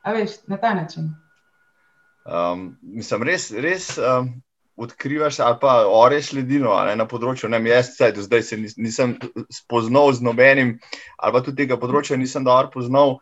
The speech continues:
Speaker 2: a, dokler pač nisem, a, skozi tek, recimo, če od tebe spremljati, pa tudi kliknil kdaj na kakšen link, ki ni bil striktno povezan s tvojim športnim udejstvovanjem.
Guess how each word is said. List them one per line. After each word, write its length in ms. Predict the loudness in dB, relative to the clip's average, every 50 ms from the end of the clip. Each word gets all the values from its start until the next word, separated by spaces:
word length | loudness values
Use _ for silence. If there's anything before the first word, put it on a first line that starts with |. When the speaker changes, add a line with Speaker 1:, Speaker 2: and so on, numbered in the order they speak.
| _ _ _ _ _ _ -6
Speaker 2:
a, 360 | -2 2 4 6 6 6 4
dokler 400 | 4 -2 -4 -2 0 0 0 0
pač 280 | -2 -4 -4 -4 -4 -4
nisem, 400 | -4 -2 0 0 2 2 2 0
a, 300 | 4 4 6 6 4 2
skozi 460 | 0 -8 -14 -8 -6 -6 -6 -6 -8 -6
tek, 320 | -2 0 0 0 -2 -4
recimo, 380 | -8 -8 -8 -8 -8 -6 -6 -6
če 100 | -6 -6
od 80 | -4 0
tebe 220 | 0 0 0 -2
spremljati, 560 | -4 -6 -6 -4 -2 -2 0 0 0 0 -2 -6
pa 120 | -10 -10
tudi 280 | -10 -12 -12 -12 -12 -14
kliknil 380 | -12 -14 -14 -14 _ -12 -6 0
kdaj 180 | 0 0 2
na 100 | 0 -2
kakšen 360 | -6 _ -16 -10 -8 -6 -4
link, 300 | -2 0 -2 -2 -4 -8
ki 120 | -10 -8 -6
ni 120 | -6 -4
bil 180 | -4 -6 -6 -6
striktno 560 | -8 -14 _ -8 -8 -8 -6 -6 -6 -6 -2
povezan 420 | -2 -2 0 0 0 0 -2 -2
s 140 | -2 -4 -8 -8
tvojim 320 | 0 2 2 2 2 0
športnim 460 | -4 -6 -6 -6 -6 -4 -4 -6 -4
udejstvovanjem. 720 | -4 -4 -6 -4 -4 0 2 4 4 4 2 0 -2 -4